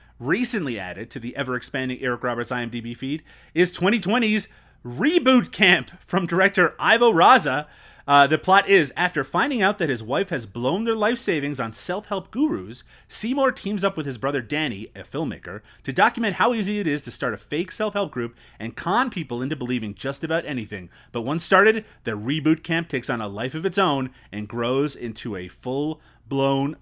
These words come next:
cult. Uh, this is a comedic film, Liam, with a star-studded cast, including, uh, David Koechner, Ed Begley Junior, Chaz Bono,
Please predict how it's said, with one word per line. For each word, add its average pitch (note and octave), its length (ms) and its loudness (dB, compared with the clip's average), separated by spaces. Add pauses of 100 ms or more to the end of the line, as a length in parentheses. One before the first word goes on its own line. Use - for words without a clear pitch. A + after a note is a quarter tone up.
cult. F3 500 2 (280)
Uh, C#3+ 140 4
this G3 180 4
is F#3+ 140 0
a D#3+ 140 4
comedic G3+ 720 0
film, A#3+ 360 4
Liam, D#3 220 2
with F#3 160 0
a C3 80 0
star-studded F3 720 0
cast, E3 380 -2 (220)
including, C3+ 440 0
uh, A#2+ 120 -2
David B2 300 -2
Koechner, F3+ 440 0
Ed B2 80 -4
Begley A#2+ 260 -4
Junior, F#3 400 -2 (220)
Chaz C3 300 -2
Bono, F3+ 480 2